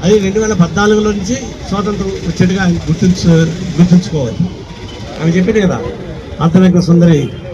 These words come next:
రావత్, కంగనా రావత్ ఇంకా అని చెప్పింది కదా,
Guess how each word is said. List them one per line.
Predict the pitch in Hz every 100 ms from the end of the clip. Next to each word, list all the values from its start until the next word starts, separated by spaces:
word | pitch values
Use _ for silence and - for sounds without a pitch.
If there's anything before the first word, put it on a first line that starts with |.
| 151 - - 147 139 131 127 - - - - - - - 139 151 139 -
రావత్, | 151 185 175 - - - - - - - - -
కంగనా | 175 196 202 190
రావత్ | 170 156 107
ఇంకా | - - 175 160 147 - - - - - -
అని | 175
చెప్పింది | 185 214
కదా, | 180 147